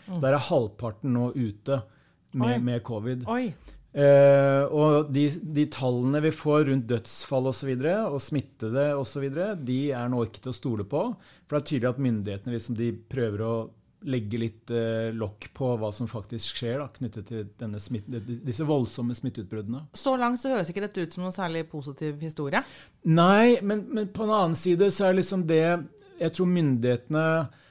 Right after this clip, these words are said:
Speaker 2: har tenkt da, det er at nå får dette briste eller bære.
Speaker 1: Mm.
Speaker 2: Og så langt så er det jo slik at, eh, den virusvarianten som dominerer i Kina,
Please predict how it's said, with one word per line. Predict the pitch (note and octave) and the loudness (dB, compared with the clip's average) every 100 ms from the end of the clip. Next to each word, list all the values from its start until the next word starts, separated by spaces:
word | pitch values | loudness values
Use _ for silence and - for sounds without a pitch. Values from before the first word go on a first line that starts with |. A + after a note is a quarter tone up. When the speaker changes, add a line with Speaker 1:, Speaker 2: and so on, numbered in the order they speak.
| _ | _
Speaker 2:
har | - D3+ E3 | 0 0 0
tenkt | F3+ F#3+ G3+ | 0 0 0
da, | E3+ D#3 | 2 4
det | D3 | 6
er | C#3+ | 4
at | C#3+ | 4
nå | C#3+ C#3 | 2 0
får | C3+ D#3+ C3 | 0 0 -2
dette | C#3+ | -2
briste | B2+ B2+ - A#2+ | -2 -2 -2 -2
eller | B2+ | 2
bære. | C#3+ A#2+ F#3+ B3 - | 2 4 2 0 0
Speaker 1:
Mm. | G#3+ E3 D#3 | 0 0 -4
Speaker 2:
Og | - D3 D3 D3+ D3+ D#3+ D#3+ - - | 0 4 8 8 8 6 2 -6 -14
så | - - C#3 | -8 0 4
langt | C#3+ E3+ E3+ | 4 4 0
så | - E3+ B2+ | 0 2 2
er | |
det | B2+ | 4
jo | D3 D3+ D#3 D#3+ | 4 6 4 2
slik | - D3 B2+ C#3+ | -2 -6 0 0
at, | C3+ - | 0 -2
eh, | C#3+ C#3 C#3 | -2 2 2
den | C3+ C3 C3 C3+ C3+ | 0 2 2 4 2
virusvarianten | A#2 A#2 A#2 C3 B2+ B2+ A#2+ A#2 D3 | 0 0 -2 -2 0 2 0 -2 -6
som | C#3+ A#2+ | -4 -2
dominerer | B2+ C3 B2 A2 B2+ | 0 2 2 0 -2
i | |
Kina, | B2 B2+ B2 D3+ G#3+ | -4 -2 0 2 0